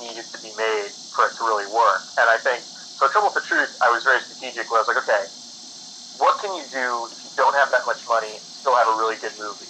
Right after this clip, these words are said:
It's like, for the two things that don't cost anything are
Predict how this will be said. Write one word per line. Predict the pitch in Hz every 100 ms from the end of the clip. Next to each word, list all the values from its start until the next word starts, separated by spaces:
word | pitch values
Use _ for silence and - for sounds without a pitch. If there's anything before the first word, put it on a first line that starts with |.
| -
It's | -
like, | 117 104
for | - -
the | 120
two | - 185
things | 190 123
that | 123 123
don't | 120
cost | - 117 117 -
anything | 107 - 110 101 95 - - - - - 120
are | 110 107